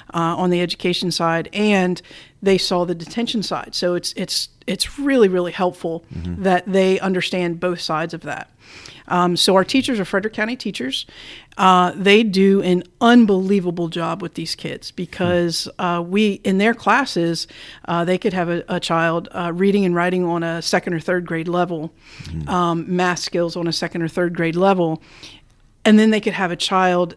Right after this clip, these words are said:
Speaker 1: that is on grade level or above in that
Speaker 2: Mm-hmm.
Speaker 1: same class. And they've got to find a way to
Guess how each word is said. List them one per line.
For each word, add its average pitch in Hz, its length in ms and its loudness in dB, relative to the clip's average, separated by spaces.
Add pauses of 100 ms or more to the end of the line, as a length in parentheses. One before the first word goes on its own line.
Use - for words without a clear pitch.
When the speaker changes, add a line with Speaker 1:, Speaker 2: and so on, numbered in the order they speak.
Speaker 1:
that 185 280 -2
is 180 400 -2 (200)
on 214 380 6
grade 185 300 2
level 175 440 0
or 190 300 2
above 180 920 -6
in 202 140 0
that 175 120 0
Speaker 2:
Mm-hmm. - 40 -8
Speaker 1:
same 165 280 -2
class. - 600 -8
And 190 120 -2
they've 180 240 0
got 170 280 -2
to 185 140 -6
find 180 400 2
a 175 40 2
way 170 340 -2
to 165 420 -4